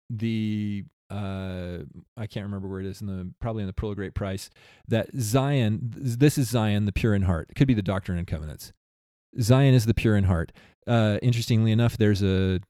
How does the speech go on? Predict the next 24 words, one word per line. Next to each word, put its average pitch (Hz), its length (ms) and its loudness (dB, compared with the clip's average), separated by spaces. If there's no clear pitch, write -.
statement 110 500 2
in 107 140 2
the 101 80 2
movie 104 360 2
Thor 113 460 2
Ragnarok 101 880 -2
that - 80 -8
talks 117 240 2
about 110 260 -2
the 110 160 -4
Asgardians, 107 840 4
which 107 160 0
are 98 60 0
supposed 98 280 0
to 104 60 0
be 98 100 2
the, 95 120 2
the 95 260 0
inhabitants 92 560 -2
of 90 80 -6
heaven. 90 240 -2
And 90 80 0
it 87 60 -4
says, 92 340 -2